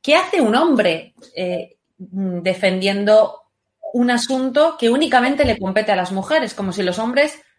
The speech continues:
no fueran padres, no engendraran a esos hijos, eh, como si tuviera que hacer, que haber una segregación judicial, que es a-, un hecho, yo creo que en Argentina, desde luego, absolutamente inconstitucional.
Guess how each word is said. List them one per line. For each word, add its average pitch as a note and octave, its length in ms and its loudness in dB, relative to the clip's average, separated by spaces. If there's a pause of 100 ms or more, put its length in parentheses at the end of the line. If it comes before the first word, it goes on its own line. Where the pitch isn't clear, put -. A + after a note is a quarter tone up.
(420)
no A3 240 0
fueran F#3+ 500 0
padres, C4+ 680 4 (260)
no G3 160 -4
engendraran G3 580 0
a F#3 100 -2
esos F#3 300 -6
hijos, D4 460 -2 (500)
eh, F#3+ 460 -4
como G3 160 -4
si - 100 -10
tuviera G3+ 240 0
que D4+ 80 0
hacer, C#4 280 0
que B3+ 80 2
haber C4+ 140 4
una C#4 180 2
segregación G3 600 -4
judicial, A#3 680 -4 (640)
que A3 80 0
es G3+ 140 -4 (100)
a-, G#3+ 140 4
un A#3 180 4
hecho, A#3 400 -4 (260)
yo F3+ 300 -6
creo B3 200 2
que A3+ 60 0
en F3 60 2
Argentina, F#3 520 -2
desde F#3 200 0
luego, A3+ 200 2
absolutamente F#3+ 600 -2
inconstitucional. E3+ 800 -8